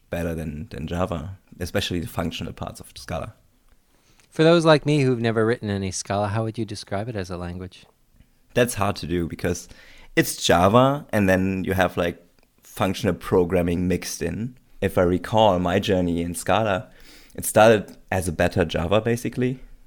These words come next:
Speaker 2: Mm.
Speaker 1: nicer syntax and everything. And along the way,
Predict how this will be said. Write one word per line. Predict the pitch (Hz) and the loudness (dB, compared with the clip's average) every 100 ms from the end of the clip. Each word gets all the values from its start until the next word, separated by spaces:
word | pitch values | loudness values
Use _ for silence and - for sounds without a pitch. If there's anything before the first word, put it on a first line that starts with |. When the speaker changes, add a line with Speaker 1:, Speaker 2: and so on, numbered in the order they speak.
| - - | -20 -6
Speaker 2:
Mm. | - | -2
Speaker 1:
nicer | 92 87 | 0 -2
syntax | 87 90 87 87 92 - - - - - - - - | -4 -4 -2 -2 -4 -8 -14 -16 -20 -20 -20 -18 -4
and | |
everything. | 92 98 110 120 127 127 - - | -2 -2 -2 -2 -2 -6 -12 0
And | 101 | 4
along | 101 147 | 4 4
the | 123 | 2
way, | 92 110 104 92 95 | 2 4 4 2 -2